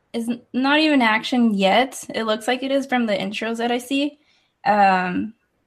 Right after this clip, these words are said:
like, the openings. And so far it's just cute, and I get a little laughs out of it every now and then. But I feel like it'll just, like, develop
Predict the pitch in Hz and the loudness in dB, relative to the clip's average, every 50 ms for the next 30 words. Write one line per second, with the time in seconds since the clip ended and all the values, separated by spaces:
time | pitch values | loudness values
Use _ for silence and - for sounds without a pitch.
0 | _ _ _ _ _ _ _ _ - 214 202 202 190 190 190 190 208 226 254 285 | _ _ _ _ _ _ _ _ -4 -4 -2 0 0 0 0 0 -2 0 2 2
1 | 302 277 - - - - - 208 196 196 190 185 185 185 180 180 180 185 196 202 | 2 2 0 -8 -16 -10 -6 -4 -4 -2 -2 -2 -2 -2 -4 -4 -4 -4 -6 -6
2 | 208 208 208 - _ _ _ _ _ _ _ _ _ _ _ _ _ _ _ _ | -6 -8 -10 -12 _ _ _ _ _ _ _ _ _ _ _ _ _ _ _ _
3 | - - 226 233 233 240 254 254 247 240 240 - - 240 220 220 233 - - - | -8 -4 -4 -4 0 2 2 4 4 2 0 -2 -2 0 0 0 -2 -6 -14 -20
4 | - - _ _ _ _ _ _ - - - - 214 208 214 214 208 208 202 190 | -20 -20 _ _ _ _ _ _ -20 -12 -6 -2 -2 0 0 0 2 0 0 0
5 | 190 - _ _ - 196 190 190 190 185 185 185 185 180 180 185 185 - - _ | -2 -6 _ _ -4 -2 0 2 2 2 0 0 0 0 0 -2 -4 -4 -6 _
6 | - - 208 - _ _ _ _ _ _ - - 202 196 190 202 196 190 190 202 | -12 -12 -12 -12 _ _ _ _ _ _ -2 -2 0 0 2 0 0 2 0 0
7 | 196 196 190 190 180 180 175 180 196 - - 196 196 196 208 202 202 208 208 - | 2 2 4 4 4 4 4 2 2 2 4 4 4 4 4 2 0 -2 -2 -2
8 | - - _ - - 208 202 208 214 208 208 202 208 208 208 214 220 220 220 220 | -6 -12 _ -8 -6 -4 -4 -2 -2 0 0 0 0 0 -2 -2 -2 -2 -2 0
9 | 233 233 233 233 - _ _ _ _ _ _ _ _ _ _ _ _ _ _ _ | 0 -2 -2 -4 -8 _ _ _ _ _ _ _ _ _ _ _ _ _ _ _
10 | _ _ _ _ _ _ _ _ _ - 226 190 190 190 190 190 190 - 302 330 | _ _ _ _ _ _ _ _ _ -2 0 2 2 4 4 2 2 2 2 4
11 | 330 349 330 330 320 311 302 254 269 254 254 - 240 226 202 202 - 208 202 196 | 4 4 4 4 4 4 4 2 0 -4 -4 0 0 0 0 0 -4 -4 2 2
12 | 190 190 196 196 202 196 - - | 2 4 4 2 0 -2 -4 -18